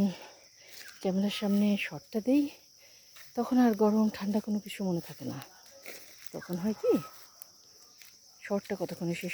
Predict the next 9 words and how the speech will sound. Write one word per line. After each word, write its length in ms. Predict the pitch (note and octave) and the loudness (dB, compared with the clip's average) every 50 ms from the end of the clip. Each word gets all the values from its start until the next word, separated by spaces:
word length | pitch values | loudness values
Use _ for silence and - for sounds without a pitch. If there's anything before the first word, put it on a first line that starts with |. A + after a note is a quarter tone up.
| - | -8
হবে, 180 | F#3 - G3+ G3 G3+ F#3+ - - - - - _ - - - | -8 -6 -4 -4 -6 -6 -8 -14 -20 -20 -20 _ -20 -16 -10
সিনটা 280 | - C#3+ C#3 - - E3+ - | -8 -8 -8 -6 -8 -8 -8
কতক্ষণে 360 | E3 - - - F3 E3 D#3+ - | -10 -10 -10 -8 -8 -8 -8 -10
শেষ 120 | - F3 - - | -14 -14 -10 -10
হবে, 200 | F#3+ F3 F3 G3+ G#3 G#3+ - - - - - - - - - - - - - - - | -8 -4 -2 -2 -2 -2 -4 -8 -16 -20 -20 -20 -20 -20 -20 -20 -20 -20 -18 -10 -2
সেটাই 260 | - G#3 - F#3 F3+ D#3+ | -2 0 2 4 4 4
মাথায় 220 | B2 B2 - D3+ - | 2 0 -6 -12 -14
কাজ 100 | - - - - | -14 -14 -12 -12
করতে 180 | - - - | -12 -14 -14